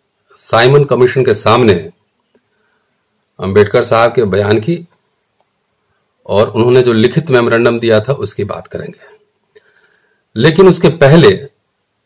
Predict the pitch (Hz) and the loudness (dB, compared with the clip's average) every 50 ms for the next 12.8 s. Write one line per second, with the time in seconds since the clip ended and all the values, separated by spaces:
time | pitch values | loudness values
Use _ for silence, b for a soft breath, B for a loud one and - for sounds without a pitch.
0 | - 113 120 - - 127 117 127 165 180 185 160 131 123 117 - 165 160 135 120 | -8 -6 -6 -4 -2 -2 0 2 4 4 6 6 6 4 2 0 -4 -2 0 0
1 | 143 175 - - - - - 147 127 - - 135 120 123 120 127 123 117 104 98 | 0 0 0 -2 -4 -8 -4 -4 -4 -2 -2 -2 0 2 2 2 2 2 2 0
2 | 92 90 85 - 82 80 - - 78 73 - - - _ _ _ _ _ _ _ | -2 -4 -10 -12 -12 -14 -14 -14 -16 -16 -18 -20 -20 _ _ _ _ _ _ _
3 | _ _ _ _ _ _ _ _ _ _ _ _ _ _ - 123 127 151 185 196 | _ _ _ _ _ _ _ _ _ _ _ _ _ _ -2 2 2 4 4 4
4 | 190 - 143 - - 147 139 - - 151 139 151 147 143 135 127 123 131 156 139 | 4 2 -2 -4 -2 -2 -2 -2 -2 -2 0 2 4 4 4 6 6 6 6 4
5 | 104 90 85 - - _ _ _ _ _ _ _ _ _ _ _ _ _ _ _ | 2 -2 -10 -12 -14 _ _ _ _ _ _ _ _ _ _ _ _ _ _ _
6 | _ _ _ _ _ _ _ _ _ _ _ _ _ - 135 127 131 147 165 147 | _ _ _ _ _ _ _ _ _ _ _ _ _ -4 -2 2 2 2 2 4
7 | 143 160 170 170 160 170 - 135 - - 143 123 113 123 117 113 - - 147 127 | 2 4 2 2 2 0 -6 -8 -4 -2 0 2 2 2 0 0 0 -2 -2 -2
8 | - 90 92 104 185 - _ - 87 90 95 95 92 - - - - 104 104 101 | -2 -4 -8 -8 -8 -14 _ -14 -10 -8 -6 -6 -6 -8 -12 -14 -12 -8 -6 -4
9 | 104 101 120 113 110 113 101 - 85 85 98 107 110 131 - _ - 196 175 127 | -4 -4 -6 -6 -8 -8 -10 -10 -10 -8 -8 -10 -10 -12 -16 _ -20 -20 -18 -16
10 | 101 90 90 - - 107 101 98 101 92 - 87 - 101 101 98 101 98 101 101 | -14 -14 -14 -12 -10 -10 -8 -8 -10 -10 -10 -10 -10 -8 -10 -8 -6 -6 -6 -6
11 | 101 101 101 101 104 101 104 107 110 110 107 98 90 - - 92 98 98 - 104 | -6 -8 -8 -8 -6 -4 -4 -4 -6 -6 -10 -12 -12 -12 -12 -12 -12 -10 -8 -6
12 | 107 - 110 113 110 101 95 - - - - - - 98 107 | -6 -4 -4 -4 -6 -6 -6 -8 -14 -14 -14 -14 -16 -16 -18